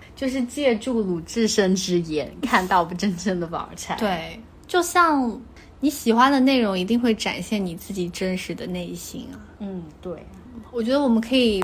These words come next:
Speaker 2: 把进度条拉到最后一格，来讨论一下，就是鲁智深的结局和薛宝钗的结局会不会也在一定层面上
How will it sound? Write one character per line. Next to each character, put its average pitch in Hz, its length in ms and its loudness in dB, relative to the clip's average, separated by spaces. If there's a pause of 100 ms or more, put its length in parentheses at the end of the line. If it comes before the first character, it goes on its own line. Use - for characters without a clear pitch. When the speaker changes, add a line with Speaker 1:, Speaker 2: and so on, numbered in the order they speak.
(140)
Speaker 2:
把 180 280 -4 (400)
进 254 220 2
度 240 140 2
条 190 240 -2
拉 190 120 0
到 220 160 0
最 233 200 0
后 220 160 -2
一 190 140 -2
格， - 300 -12 (680)
来 202 200 2
讨 202 260 0
论 220 220 2
一 214 40 -4
下， 208 220 -2
就 240 140 -2
是 214 480 0 (340)
鲁 196 220 -2
智 254 220 -2
深 277 280 2
的 262 140 6
结 185 240 -2
局 190 160 -8
和 185 320 -4
薛 240 180 2
宝 202 200 2
钗 208 200 -6
的 202 140 -2
结 185 260 -8
局 180 160 -10
会 269 200 -2
不 240 120 0
会 247 220 2
也 180 160 0
在 247 220 2
一 214 80 2
定 226 180 2
层 214 180 -4
面 214 180 -2
上 214 260 0